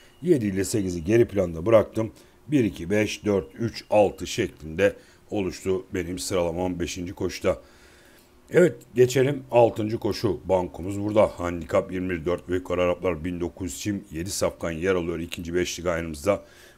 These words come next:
bu koşuyla başlayacak. Ee, ben yarın risk alacağım sevgili dostlar. Yani baktığım zaman Kılıç Bey olsun, Ayhan Kurşun'la, Altun'un Cambazoğlu olsun, Ahmet Çelik'le, yani iyi safkanlar var. Çakmakşah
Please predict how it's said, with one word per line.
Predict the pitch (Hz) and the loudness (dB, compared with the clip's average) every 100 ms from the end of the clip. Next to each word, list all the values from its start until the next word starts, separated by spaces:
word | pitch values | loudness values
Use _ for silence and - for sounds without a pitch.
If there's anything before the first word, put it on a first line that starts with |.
| - | -6
bu | 123 | -4
koşuyla | - 90 - 85 85 | -2 -2 -2 -4 4
başlayacak. | 107 87 80 80 104 - - _ - | 4 4 -2 -2 -2 -4 -20 _ -12
Ee, | 87 85 82 85 | -6 -4 -4 4
ben | 113 117 - _ _ _ 92 | 4 4 -2 _ _ _ 0
yarın | 117 110 101 113 - 71 85 | 4 4 2 -2 -10 -8 -2
risk | 123 - 98 | -2 -2 -2
alacağım | 85 76 98 104 - _ _ _ _ _ _ _ - | 0 0 0 0 -4 _ _ _ _ _ _ _ -12
sevgili | - 98 85 85 | -4 -2 -2 -2
dostlar. | 85 78 104 98 | -2 0 0 2
Yani | 95 85 | 0 2
baktığım | 98 87 107 87 | 2 0 -2 -4
zaman | 90 90 - | -2 -4 -4
Kılıç | 87 90 - | -2 -4 -2
Bey | 90 85 | -2 -2
olsun, | 85 - 87 | -4 -6 -8
Ayhan | 80 82 87 - | -6 -4 -4 -6
Kurşun'la, | 82 - 87 85 82 - - - - | -12 -8 -8 -6 -6 -8 -20 -20 0
Altun'un | 92 90 92 87 76 | 2 2 0 -6 -6
Cambazoğlu | 80 76 92 92 90 85 | -8 -4 0 2 2 0
olsun, | 87 78 92 | -2 -4 -4
Ahmet | 85 82 87 - | -2 -2 -4 -6
Çelik'le, | 95 85 - 87 85 - _ _ _ - | -6 -6 -4 -2 -2 -6 _ _ _ -10
yani | 82 78 | -8 -6
iyi | 90 | -8
safkanlar | 90 - 85 - 87 87 | -4 0 0 -2 -4 -2
var. | 85 87 87 | -2 -2 -2
Çakmakşah | 87 73 - 98 - 104 95 | -4 -4 -4 -4 0 4 4